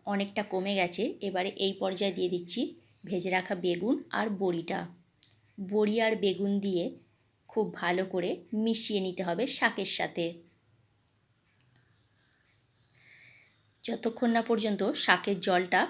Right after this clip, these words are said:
শুকিয়ে যায়, ততক্ষণ পর্যন্ত নাড়াচাড়া করে এটাকে মিশিয়ে নিতে হবে।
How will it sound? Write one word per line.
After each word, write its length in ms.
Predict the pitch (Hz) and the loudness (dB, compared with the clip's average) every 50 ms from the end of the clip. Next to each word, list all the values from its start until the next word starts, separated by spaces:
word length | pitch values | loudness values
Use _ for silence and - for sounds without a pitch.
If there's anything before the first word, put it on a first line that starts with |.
| - - | 0 -2
শুকিয়ে 480 | - - - 262 - - 220 202 190 180 | -2 0 0 0 0 2 2 2 2 4
যায়, 220 | 185 175 170 175 175 | 2 2 0 0 0
ততক্ষণ 400 | 190 180 185 202 196 - 226 214 208 | -2 -2 -2 -4 -6 -4 -6 -4 -4
পর্যন্ত 360 | 208 208 190 185 190 180 180 220 233 240 | -4 -4 -4 -4 -4 -4 -2 -2 0 2
নাড়াচাড়া 460 | 214 185 180 175 180 175 175 165 170 175 | 4 4 4 4 4 4 2 2 0 0
করে 200 | - 180 190 254 - - | 0 -2 -2 -2 -2 -4
এটাকে 340 | 202 - 175 175 - 220 311 - - - | -4 -4 -4 -2 0 -2 -2 -2 -2 0
মিশিয়ে 400 | - 240 240 233 - - 202 185 | 2 4 4 4 4 4 4 4
নিতে 240 | 180 175 175 185 180 | 4 4 2 0 2
হবে। 260 | 175 160 151 165 | 2 2 2 0